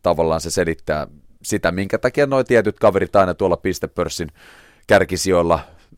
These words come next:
tuppaavat viihtymään. Et se s-, tietynlainen tasaisuus, se on, ö, Hirsovitsinkin yksi tämmönen tavaramerkki.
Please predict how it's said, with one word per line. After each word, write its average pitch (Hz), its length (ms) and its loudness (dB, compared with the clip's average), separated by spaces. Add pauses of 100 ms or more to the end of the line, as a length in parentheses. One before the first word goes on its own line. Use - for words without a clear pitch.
(360)
tuppaavat 90 540 2
viihtymään. 90 460 -2
Et 95 120 -6
se 107 280 2
s-, - 260 -14
tietynlainen 127 680 -2
tasaisuus, 87 580 2
se 95 80 0
on, 107 220 -4 (300)
ö, 98 80 -18 (440)
Hirsovitsinkin 90 720 -4
yksi 78 180 -10
tämmönen 73 340 -6 (380)
tavaramerkki. 69 800 -4